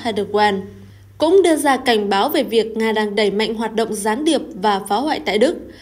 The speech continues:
Ông Heidemann cho biết, hoạt động gián điệp và phá hoại của Nga tại Đức đang gia tăng mạnh mẽ cả về quy mô và tính nguy hiểm. Ông cảnh báo rằng Nga có thể sẽ không ngần ngại thực hiện các hành động gây nguy hiểm đến tính mạng của người dân Đức. Một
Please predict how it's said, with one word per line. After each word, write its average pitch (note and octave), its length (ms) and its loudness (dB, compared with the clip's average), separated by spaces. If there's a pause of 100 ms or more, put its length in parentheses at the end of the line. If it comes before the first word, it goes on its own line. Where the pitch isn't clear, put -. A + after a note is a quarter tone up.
(160)
Ông B3 260 0
Heidemann G#3+ 600 0
cho G#3 160 -2
biết, C4 240 2 (400)
hoạt C#4+ 240 2
động C4+ 180 0
gián B3+ 280 0
điệp D#4 240 2
và A3 100 0
phá A3 180 -2
hoại D#4 260 0
của G#3+ 180 0
Nga A3 320 0
tại G#3 160 -2
Đức F4 320 -2
đang G#3+ 240 0
gia G#3+ 160 -2
tăng G#3+ 280 -6
mạnh A3 220 -2
mẽ A3+ 240 0 (260)
cả A#3+ 140 2
về B3 160 0 (100)
quy D#4+ 140 2
mô D4 260 2
và G3+ 220 -4
tính G#3+ 320 -2
nguy D4 120 0
hiểm. A3+ 220 2 (460)
Ông D#4 220 2
cảnh A#3 200 0
báo G#3 140 0
rằng A#3+ 300 -2 (100)
Nga G#3+ 140 -2
có G#3 160 -6
thể G#3+ 220 0
sẽ B3+ 200 -6
không D#4 260 -4
ngần A3 220 -2
ngại G#3+ 220 -2
thực G#3+ 100 -4
hiện A#3 220 -2
các E4+ 180 -4
hành G#3+ 220 -4
động G#3 240 -2
gây A3 160 0
nguy A3 200 0
hiểm G3+ 300 0
đến G3+ 240 -2
tính B3 200 -2
mạng G#3 240 0
của G3+ 80 2
người F#3+ 160 -2
dân G3+ 240 -4
Đức. C#4 160 2 (560)
Một D4+ 100 2